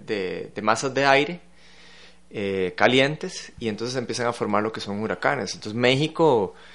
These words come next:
este, sobre, bueno, toda la parte caribe, del Golfo de México, el Golfo de California,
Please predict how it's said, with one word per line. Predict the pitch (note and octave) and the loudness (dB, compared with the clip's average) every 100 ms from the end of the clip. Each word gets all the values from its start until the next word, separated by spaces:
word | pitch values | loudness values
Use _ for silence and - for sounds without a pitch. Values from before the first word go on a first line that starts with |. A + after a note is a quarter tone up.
| - - | -20 -14
este, | - F#2+ - G#2 F#2+ F#2 F2+ F2 F2 - | -8 -8 -4 0 2 2 0 -4 -10 -12
sobre, | - F#2+ | -8 -6
bueno, | F#2 A2+ G#2+ F2+ F2 F2+ - - | -2 0 0 -2 -6 -12 -20 -16
toda | - A2+ | 0 2
la | A#2 | 4
parte | A#2+ A#2 A#2 | 2 0 -4
caribe, | F#2 G#2+ C#3 C#3 | -2 0 2 4
del | G#2+ F#2+ | 4 4
Golfo | G#2+ A#2+ | -2 -2
de | G#2 | 0
México, | A#2+ C3+ C3 B2+ G2 | 0 0 -2 -4 -6
el | |
Golfo | F#2 - | -4 -4
de | G#2 | -4
California, | F2+ F#2 A#2+ C3 C3+ B2 | -4 -4 0 0 0 -4